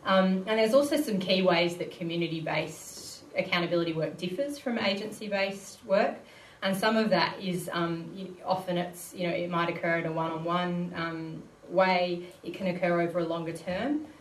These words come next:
that community-based interventions often don't have the same leverage as court-based mandates to get people to engage or to come along, which is not to say that there's no leverage, but it's often a different kind of leverage.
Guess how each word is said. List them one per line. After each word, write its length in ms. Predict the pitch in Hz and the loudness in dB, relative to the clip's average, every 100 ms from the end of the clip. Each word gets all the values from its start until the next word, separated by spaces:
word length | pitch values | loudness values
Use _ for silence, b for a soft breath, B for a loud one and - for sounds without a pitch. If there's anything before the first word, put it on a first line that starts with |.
| - | -4
that 140 | 185 | -2
community-based 760 | - 214 220 226 214 160 175 - | 0 0 2 2 2 0 0 -2
interventions 580 | 170 170 165 - 180 170 | -4 -2 -4 -2 -2 -2
often 340 | 165 - 175 | -4 -2 0
don't 260 | 175 180 185 | 4 4 2
have 200 | 185 185 | -4 -6
the 80 | |
same 380 | - - 180 190 | -6 -4 -2 0
leverage 440 | 190 196 208 233 226 | 0 0 -2 -4 -6
as 120 | 208 | -10
court-based 600 | - 190 190 180 185 - | -2 -2 -2 -2 -4 -4
mandates 560 | 180 185 220 - - | -6 -4 -4 -4 -8
to 100 | - | -12
get 240 | 165 - - | -4 -4 -4
people 220 | 175 180 | -8 -6
to 160 | - 175 | -8 -6
engage 460 | 170 165 220 - | -4 -2 -2 -4
or 60 | 190 | -8
to 100 | 185 | -10
come 220 | - 170 | -8 -4
along, 400 | 165 165 202 302 B B B B | -2 -2 -2 -4 B B B B
which 140 | 190 | -8
is 120 | 190 180 | -6 -2
not 180 | 196 | -2
to 100 | - | -2
say 180 | 190 175 | -4 -2
that 140 | 165 - | 0 0
there's 180 | 170 | -2
no 180 | 175 180 | 2 2
leverage, 640 | 180 170 165 185 330 - - | 4 2 2 0 -4 -4 -6
but 100 | 156 | -6
it's 160 | - - | -6 -8
often 300 | 165 - 156 | -12 -10 -10
a 40 | |
different 420 | 160 170 175 160 | -10 -10 -10 -10
kind 240 | - 165 170 | -6 -4 -4
of 140 | 170 | -4
leverage. 600 | 170 170 185 208 277 - | -2 -2 -4 -6 -6 -10